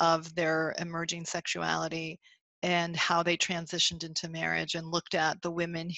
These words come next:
who basically transitioned well and happily and those who did not, and sort of what were the differences in, in these two groups of women. And it was very fascinating research, which I absolutely loved. And,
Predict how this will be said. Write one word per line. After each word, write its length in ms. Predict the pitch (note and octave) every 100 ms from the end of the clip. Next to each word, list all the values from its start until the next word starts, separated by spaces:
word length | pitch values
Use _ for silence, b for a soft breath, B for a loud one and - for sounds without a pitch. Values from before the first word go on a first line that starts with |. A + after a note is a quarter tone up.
| -
who 240 | E3+ E3 D#3+
basically 720 | E3 - E3 - E3 E3 E3 B B B B B -
transitioned 720 | - F#3+ F3+ F#3 - E3+ E3 E3 -
well 480 | F3 E3+ F3 G3
and 140 | G3+ F3+
happily 640 | E3 F3 E3+ F#3+ G3+ G3+
and 160 | E3+ E3
those 320 | E3 E3+ -
who 120 | F3
did 160 | D#3+ D#3+
not, 400 | D#3+ D#3 E3 E3 -
and 180 | E3 E3
sort 220 | - D#3+
of 100 | D#3+
what 140 | D#3
were 120 | F3
the 100 | E3
differences 720 | D#3 F3+ F3 F3 - E3+ E3+ -
in, 220 | E3 D#3+ _ -
in 200 | F3+ E3+
these 220 | E3+ E3
two 120 | - E3+
groups 360 | F3 D#3+ -
of 100 | F#3
women. 400 | F#3+ F#3 F3 F3
And 180 | E3 E3 - B B B B B
it 60 |
was 160 | G3+ F3
very 460 | F#3+ F#3+ F#3+ F3+
fascinating 920 | E3+ F3+ E3+ - E3+ E3 D#3+ D#3+ E3 - _ _ _
research, 580 | F3 E3+ - E3 E3 -
which 180 | D#3+ -
I 160 | D#3 D3+
absolutely 420 | D#3+ - D#3 D#3
loved. 400 | D3+ D3+ D#3+ -
And, 300 | - D#3 D#3+